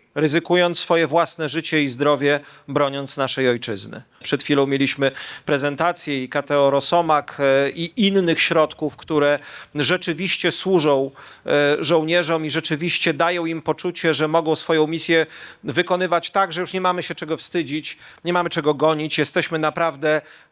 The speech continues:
punktem odniesienia, e, w nato, jesteśmy punktem odniesienia dzisiaj na świecie i to jest bardzo budująca konstatacja, ale wiemy wszyscy, ile mamy jeszcze do zrobienia, jeśli chodzi o programy operacyjne dotyczące choćby obrony naszej przestrzeni powietrznej, programy Wisła, Narew, Pilica.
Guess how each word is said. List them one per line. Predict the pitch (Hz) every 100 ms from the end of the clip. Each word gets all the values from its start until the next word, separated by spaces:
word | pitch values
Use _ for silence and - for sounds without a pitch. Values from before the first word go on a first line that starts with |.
| -
punktem | 180 175 175 160
odniesienia, | 147 156 - 160 151 147 147 - -
e, | 156 151 147 147
w | -
nato, | 156 165 165
jesteśmy | 151 143 165 - 156
punktem | - 170 - 151
odniesienia | 147 151 139 170 147
dzisiaj | 135 - 160
na | 147
świecie | - 165 147 - 185 208 - -
i | 156
to |
jest | 160 135
bardzo | 175 165 139 147 147 _ _
budująca | 135 170 165 160 156 151
konstatacja, | 147 151 - 156 147 160 - 240
ale | 226
wiemy | 196 220 214
wszyscy, | 208 202 - 190
ile | 175 170
mamy | 170 165
jeszcze | 160 143 -
do | 147
zrobienia, | 143 147 135 156 147
jeśli | 143 139 147
chodzi | 156 143 139
o | 139
programy | 151 147 160 156
operacyjne | 147 151 143 - 160 143 139
dotyczące | 135 143 - 143 - 147 - - -
choćby | - 175 143 151
obrony | 147 143 151 147
naszej | 143 - 143
przestrzeni | - 156 - 190 170 160
powietrznej, | 143 143 139 - 131
programy | 135 131 139 139
Wisła, | 143 185 - 135
Narew, | 156 160 143
Pilica. | - 139 170 - 151